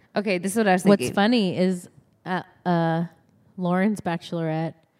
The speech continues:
Speaker 2: she said the same thing. She was like, "I think if I had to do it again, it would be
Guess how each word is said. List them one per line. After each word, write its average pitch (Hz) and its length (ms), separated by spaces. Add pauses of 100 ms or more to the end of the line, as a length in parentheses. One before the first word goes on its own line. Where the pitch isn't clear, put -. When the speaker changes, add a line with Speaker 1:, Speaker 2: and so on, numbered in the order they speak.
(220)
Speaker 2:
she - 160
said 180 180
the 170 80
same 165 240
thing. - 340 (140)
She - 180
was 185 80
like, 185 160
"I 180 60
think 180 180
if 180 140
I 170 60
had 175 60
to 175 60
do 170 120
it 165 80
again, 156 360
it 160 80
would 160 160
be 156 260